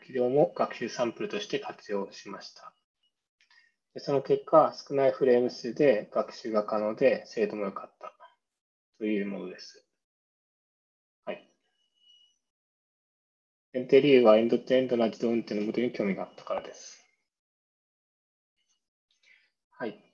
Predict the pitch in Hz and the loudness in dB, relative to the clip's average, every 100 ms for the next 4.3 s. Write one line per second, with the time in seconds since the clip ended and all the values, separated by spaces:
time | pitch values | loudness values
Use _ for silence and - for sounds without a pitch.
0 | _ _ - 127 123 131 156 147 113 - | _ _ -10 -4 0 6 4 4 -2 2
1 | 135 156 165 - 117 104 101 107 101 - | 6 8 6 4 2 2 0 -2 -2 -2
2 | 113 107 113 110 104 104 110 104 - 101 | -6 -4 -4 -4 -6 -6 -6 -6 -8 -14
3 | - _ - 107 107 104 - 101 104 123 | -14 _ -14 -10 -4 -4 -6 -12 -4 0
4 | 117 98 | 0 -2